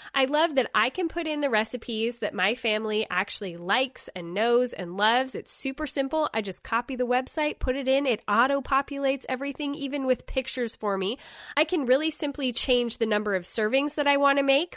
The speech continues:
which also then reflects in my shopping list that it has. We've got a lot of people over here, and it's always changing the numbers of children we have every night. And so it's really helpful for me to be able to say, "Oh, we have,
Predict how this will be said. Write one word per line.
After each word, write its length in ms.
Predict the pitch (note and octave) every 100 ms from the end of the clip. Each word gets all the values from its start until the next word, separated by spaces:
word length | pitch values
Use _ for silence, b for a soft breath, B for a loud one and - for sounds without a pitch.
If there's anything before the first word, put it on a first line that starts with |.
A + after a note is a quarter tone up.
| -
which 180 | A3+ -
also 400 | A#3 C4 C4 C4+
then 180 | A#3+ A3+
reflects 500 | G#3+ - A3+ G#3+ -
in 160 | - A#3+
my 120 | C4
shopping 500 | B3 - A3 A3+ G3+
list 460 | F3+ E3+ C#4 - A3
that 100 | G#3+
it 120 | G3+
has. 420 | - G3+ F3+ A#3 F4
We've 140 | G#4+
got 140 | B4+ A4+
a 60 | G#4
lot 100 | G4+
of 40 |
people 320 | G4 G4 F#4
over 200 | E4+ B3+
here, 240 | A#3 A#3+ A3+
and 160 | - B3+
it's 100 | -
always 460 | E4 F4+ E4+ -
changing 580 | - - D#4+ C#4+ B3 A3
the 100 | G#3
numbers 400 | A3 A3+ A#3+ A#3
of 120 | G#3
children 400 | - C4 E4 E4+
we 100 | F4
have 240 | E4 G4 F#4+
every 220 | G4 G4
night. 300 | F#4+ G4 G#4+ G#4 B B B
And 100 | D4+
so 140 | E4+
it's 140 | F4 C4
really 280 | B3+ C#4 C#4
helpful 380 | F#4 G4 D#4+ C#4
for 120 | C4
me 160 | B3+
to 80 | B3
be 160 | A#3+ A#3
able 140 | A3
to 60 | A#3
say, 240 | - A#3 -
"Oh, 160 | C4+
we 180 | B3 C4+
have, 320 | C#4+ C4 A#3